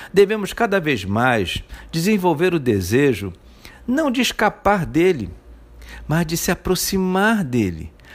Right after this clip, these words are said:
através da oração e da leitura da sua palavra, independentemente do lugar onde estamos. Fico por aqui, na minha casa,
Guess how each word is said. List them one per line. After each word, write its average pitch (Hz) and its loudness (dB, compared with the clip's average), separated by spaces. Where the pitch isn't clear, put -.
através 107 0
da 101 -2
oração 160 0
e 135 -6
da 135 2
leitura 127 0
da 104 0
sua 98 -2
palavra, 135 0
independentemente 208 -2
do 175 0
lugar 170 0
onde 165 -4
estamos. 90 -6
Fico - -2
por 127 2
aqui, 80 -4
na 98 2
minha 110 0
casa, 190 0